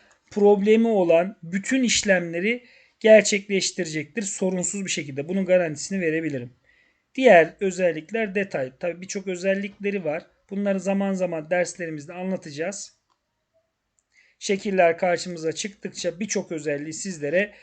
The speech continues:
göstermeye çalışacağım arkadaşlar. Aktarmaya çalışacağım. Evet. Gördünüz. Tabanı komple işledi. Şimdi bir diğer özellik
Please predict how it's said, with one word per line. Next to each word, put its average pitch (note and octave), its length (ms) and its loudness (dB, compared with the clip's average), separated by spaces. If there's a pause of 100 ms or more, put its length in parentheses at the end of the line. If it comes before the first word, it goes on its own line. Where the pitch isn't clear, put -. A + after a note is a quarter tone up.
(340)
göstermeye F#3 800 2
çalışacağım D3 640 -6
arkadaşlar. C3 800 -6 (400)
Aktarmaya F3 640 4
çalışacağım. C#3 600 -4
Evet. A3 420 6 (420)
Gördünüz. G#3+ 720 6 (360)
Tabanı G#3 440 2
komple G#3 400 -4
işledi. D3+ 880 -6 (1120)
Şimdi C4 300 -4
bir C#4 280 -2
diğer C#4 280 8
özellik G#3 800 4